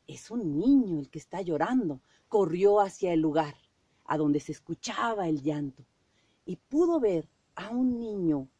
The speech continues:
como de año y medio, llorando amargamente. "¿Qué te pasa, criaturita del Señor? ¿Por qué lloras?". El niño lloraba y lloraba. Como iba medio tomado, lo tomó entre sus brazos y lo puso aquí,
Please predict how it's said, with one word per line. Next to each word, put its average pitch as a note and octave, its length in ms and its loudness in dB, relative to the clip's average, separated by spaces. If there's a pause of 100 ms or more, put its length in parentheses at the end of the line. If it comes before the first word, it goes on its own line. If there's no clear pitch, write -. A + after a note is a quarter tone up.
(160)
como E3+ 280 -6
de F3 160 -4
año G3+ 200 -8
y F#3 60 -6
medio, E3 480 -4 (380)
llorando G3 720 4
amargamente. F#3 1040 -2 (540)
"¿Qué D4 160 2
te C4+ 160 2
pasa, D#4 600 -4
criaturita F#3+ 640 -6
del F#3+ 140 -4
Señor? G3 420 -6 (100)
¿Por A3 220 -2 (100)
qué C#4 220 2 (100)
lloras?". C4 520 -2 (560)
El F3 260 2
niño G#3 540 -8 (100)
lloraba E3 760 -2
y D#3+ 140 -6
lloraba. B2+ 600 -10 (920)
Como D3 340 0
iba C4 220 0
medio C#3+ 280 0
tomado, D3 580 0
lo D3 200 -2
tomó C#3+ 360 -2
entre D#3 260 -2
sus E3 240 -14
brazos E3 480 -6
y G3+ 100 -8
lo G3 120 -6
puso C4 320 -12
aquí, C#4 260 -14